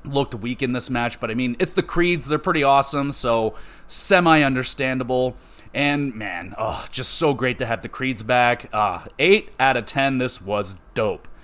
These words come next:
We move on. It is N X T champion Carmelo Hayes and the tag champions Dawn and Stacks. Oh, they are greeted by the Street Profits. Whoa.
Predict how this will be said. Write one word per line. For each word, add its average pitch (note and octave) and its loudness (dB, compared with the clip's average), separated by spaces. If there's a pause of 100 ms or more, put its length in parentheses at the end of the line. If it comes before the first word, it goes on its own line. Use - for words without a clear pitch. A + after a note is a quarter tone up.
(400)
We A#2 -4
move F3 4
on. F3+ 6
It C#3 2
is B2+ -2
N C3+ 0
X C#3+ -2
T B2+ -4
champion D3 0
Carmelo B2 0
Hayes D3+ 0
and E3+ 2
the G3+ 0
tag G3 0
champions F3+ -4
Dawn G#3 8
and D4 4
Stacks. F#3 4 (160)
Oh, C#4+ 10 (260)
they F3+ 2
are D#3 8
greeted C#3 0
by A2 4
the D#3 0
Street B3 0
Profits. B2 2
Whoa. A2 2